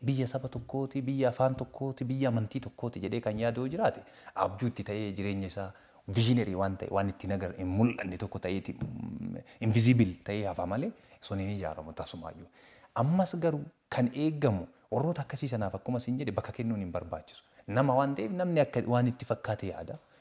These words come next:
waan itti fakkaate waan keessa isaa jiru ibsachuu danda'a, mirga, yes. Garuu gaafii isaa sana, yaada isaa sanaaf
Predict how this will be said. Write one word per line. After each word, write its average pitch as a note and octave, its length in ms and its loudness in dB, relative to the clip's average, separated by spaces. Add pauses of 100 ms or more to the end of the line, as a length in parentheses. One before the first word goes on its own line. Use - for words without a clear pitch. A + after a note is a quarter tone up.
(140)
waan A2 180 4
itti - 180 -8
fakkaate G2 380 -6
waan G2 200 -2
keessa F#2+ 260 -10
isaa F#2+ 160 -6
jiru F#2 180 -4
ibsachuu F#2+ 360 -6
danda'a, E2+ 280 -4
mirga, G2+ 400 -4
yes. A#2 200 -6 (440)
Garuu A2 300 4 (120)
gaafii G2+ 320 2
isaa A#2 200 0
sana, G2 220 -4
yaada G2+ 280 0
isaa G#2+ 180 0
sanaaf F2 320 -4